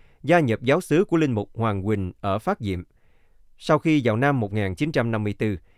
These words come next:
Nhạ định cư gần Huế, nhưng cuối tháng mười hai năm một nghìn chín trăm năm mươi tám, ông bị bắt vì tình nghi hoạt động cho Cộng sản.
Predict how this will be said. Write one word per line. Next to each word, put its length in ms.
Nhạ 280
định 200
cư 220
gần 240
Huế, 280
nhưng 260
cuối 180
tháng 200
mười 140
hai 200
năm 160
một 140
nghìn 220
chín 180
trăm 180
năm 120
mươi 100
tám, 300
ông 160
bị 120
bắt 200
vì 220
tình 260
nghi 220
hoạt 280
động 280
cho 260
Cộng 240
sản. 320